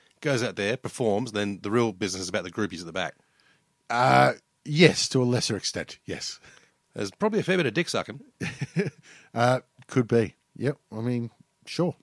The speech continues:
Speaker 2: Um, on the game, I wasn't that interested. Speaking of not interested,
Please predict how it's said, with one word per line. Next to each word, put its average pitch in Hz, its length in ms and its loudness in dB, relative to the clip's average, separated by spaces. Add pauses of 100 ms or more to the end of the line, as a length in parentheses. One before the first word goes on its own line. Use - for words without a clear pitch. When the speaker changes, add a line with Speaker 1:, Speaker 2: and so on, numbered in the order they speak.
(1400)
Speaker 2:
Um, 143 320 4 (220)
on 143 120 6
the 135 60 4
game, 127 300 6
I 120 40 -2
wasn't 110 240 -2
that 101 120 -2
interested. - 340 -10 (960)
Speaking 170 320 8
of 139 80 6
not 143 160 6
interested, 170 400 6